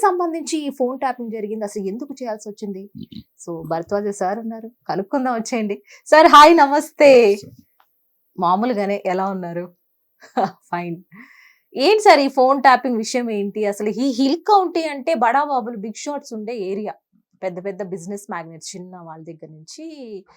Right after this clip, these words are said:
Speaker 1: So అక్కడ ఫోన్ ట్యాప్ అంటే లైక్ మనకు అందిన ఇన్ఫర్మేషన్ ఏంటంటే ఒక ఏపీ నుంచి some ఎంపీ ఈ ఎన్నికలు ఎప్పుడైతే మన ఎన్నికలు జరిగినాయో నవంబర్లో అసెంబ్లీ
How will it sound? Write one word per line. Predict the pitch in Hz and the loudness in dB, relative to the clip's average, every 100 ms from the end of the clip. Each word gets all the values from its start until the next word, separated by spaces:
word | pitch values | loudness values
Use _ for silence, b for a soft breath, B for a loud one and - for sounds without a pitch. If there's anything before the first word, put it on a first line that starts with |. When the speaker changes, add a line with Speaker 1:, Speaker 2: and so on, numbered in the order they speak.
| b b - | b b -6
Speaker 1:
So | 339 - 202 | -4 -2 -4
అక్కడ | - 359 381 | -2 -2 -2
ఫోన్ | 277 269 277 | -4 -4 -2
ట్యాప్ | 285 - _ _ - | -4 -4 _ _ -14
అంటే | 202 214 269 | -10 -6 -6
లైక్ | 190 185 180 _ _ _ | -6 -8 -12 _ _ _
మనకు | 208 220 359 415 | -6 -4 0 0
అందిన | 392 381 359 330 277 | 0 0 -2 -4 -4
ఇన్ఫర్మేషన్ | 339 320 302 302 | -4 -6 -8 -10
ఏంటంటే | 269 254 254 247 320 415 | -10 -8 -10 -8 -8 -6
ఒక | 311 - 233 196 170 b b - | -6 -2 0 0 -2 b b -8
ఏపీ | 254 - 339 | -6 -4 -2
నుంచి | 285 262 247 - 277 247 220 220 | -4 -4 -8 -8 -8 -8 -6 -6
some | 202 196 180 202 | -6 -8 -6 -6
ఎంపీ | 233 226 269 285 208 175 160 - _ - 175 190 | -6 -8 -10 -8 -8 -8 -10 -18 _ -14 -12 -10
ఈ | 185 | -8
ఎన్నికలు | 196 208 220 180 - _ - | -8 -4 -4 -4 -10 _ -14
ఎప్పుడైతే | 175 202 185 175 185 | -12 -8 -8 -6 -10
మన | 175 165 | -10 -14
ఎన్నికలు | 165 170 175 190 | -14 -16 -12 -12
జరిగినాయో | 175 165 165 165 | -12 -14 -14 -16
నవంబర్లో | 165 156 160 170 151 185 | -16 -16 -16 -16 -14 -14
అసెంబ్లీ | 185 165 160 | -16 -18 -20